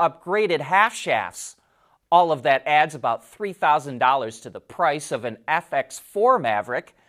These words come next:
which means the Tremor's price when it launches in September,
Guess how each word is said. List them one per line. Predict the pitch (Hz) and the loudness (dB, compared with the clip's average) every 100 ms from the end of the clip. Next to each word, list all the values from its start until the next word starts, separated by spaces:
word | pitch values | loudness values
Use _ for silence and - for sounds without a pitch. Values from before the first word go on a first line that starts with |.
| _ _ | _ _
which | 165 160 | -4 -4
means | 156 180 175 - | -8 -6 -6 -8
the | 123 | -12
Tremor's | - - 208 294 147 - | -10 -2 0 0 -6 -8
price | - 110 151 - _ - | -4 -4 -4 -14 _ -10
when | 151 | -8
it | 131 | -6
launches | 127 131 131 139 117 | -4 -2 -2 -8 -10
in | 131 123 | -12 -10
September, | 117 - - 240 160 107 107 | -12 -10 -4 -4 -2 -8 -8